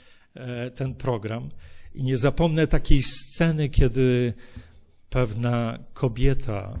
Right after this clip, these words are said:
usłyszała od redaktora: „A gdyby pani swojego brata po sześćdziesięciu latach zobaczyła, co pani by mu powiedziała?” Oj, co ja bym mu powiedziała?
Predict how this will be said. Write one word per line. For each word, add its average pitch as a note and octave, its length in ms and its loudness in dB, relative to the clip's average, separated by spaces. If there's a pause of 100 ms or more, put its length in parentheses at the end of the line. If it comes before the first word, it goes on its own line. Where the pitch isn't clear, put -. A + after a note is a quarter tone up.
(100)
usłyszała D3 640 0
od C3+ 140 -4
redaktora: A#2 840 -4 (460)
„A C3+ 120 -8
gdyby F#3 360 -8
pani B2+ 480 -4
swojego C3 480 -6
brata B2+ 460 -8
po - 200 -14
sześćdziesięciu C3 960 -8
latach A#2 460 -6
zobaczyła, A2 680 -8
co - 180 -4
pani C3 320 -10
by A#2+ 140 -8
mu A#2 140 -10
powiedziała?” G2+ 840 -14 (1400)
Oj, B2 340 -8
co - 220 -6
ja A2+ 160 -10
bym A2 160 -14
mu G#2+ 140 -14
powiedziała? G#2+ 840 -14